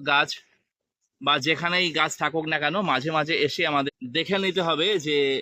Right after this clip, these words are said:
টবে জল জমছে কিনা। যদি জল জমে যায়, অবশ্যই একটা ছোট কাঠি দিয়ে সেই জলটাকে ছিদ্র করে বার করে দিতে হবে, বা টবগুলোকে প্রয়োজনে শুইয়ে দিতে হবে।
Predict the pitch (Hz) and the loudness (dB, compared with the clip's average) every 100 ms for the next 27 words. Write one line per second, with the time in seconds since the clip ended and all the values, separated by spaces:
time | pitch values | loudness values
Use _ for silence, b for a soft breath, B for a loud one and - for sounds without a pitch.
0 | - 156 147 160 160 - 123 113 147 175 | -4 -2 0 0 0 -2 -8 -2 0 2
1 | 165 160 160 180 156 156 185 165 151 147 | 0 0 0 -2 -4 -2 -2 0 0 0
2 | 135 139 143 143 143 151 165 190 170 151 | -2 0 0 0 -2 0 -2 -2 -2 -2
3 | 156 196 190 175 143 - 143 135 - 156 | 0 0 0 0 -4 -2 -4 -4 -8 -8
4 | 147 135 - 180 165 160 - _ _ _ | -4 -4 0 0 2 0 -4 _ _ _
5 | _ _ _ _ _ _ - 156 135 139 | _ _ _ _ _ _ -4 -2 0 0
6 | 135 143 135 143 156 139 147 156 147 131 | 0 -2 -2 -4 -4 -2 0 2 2 2
7 | 139 156 151 147 147 147 190 180 151 143 | 2 2 2 2 0 0 2 0 2 0
8 | 127 135 135 139 - 139 135 143 139 - | 2 2 0 -2 0 0 2 0 -2 -4
9 | 156 175 190 165 151 139 135 | -2 2 4 2 2 0 0